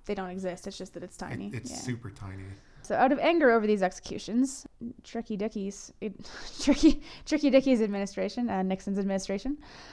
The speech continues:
Speaker 1: looked into a possible coup in Iraq, but instead focused on propping up Iran, then run by the Shah.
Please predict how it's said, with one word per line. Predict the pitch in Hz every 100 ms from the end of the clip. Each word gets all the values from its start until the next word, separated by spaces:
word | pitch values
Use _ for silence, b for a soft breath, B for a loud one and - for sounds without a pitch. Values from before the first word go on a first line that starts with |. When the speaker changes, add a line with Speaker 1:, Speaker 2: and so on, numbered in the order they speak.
| B B -
Speaker 1:
looked | 269 262
into | 254 247
a | 233
possible | 240 233 - 240
coup | 226 208
in |
Iraq, | 185 180 202 240 -
but | 214 202
instead | 240 302 381 349
focused | 262 269 240
on | 214
propping | 220 202 202 233
up | 320
Iran, | 214 190 196 202 -
then | 214
run | 208 202
by | 185
the | 180
Shah. | 185 180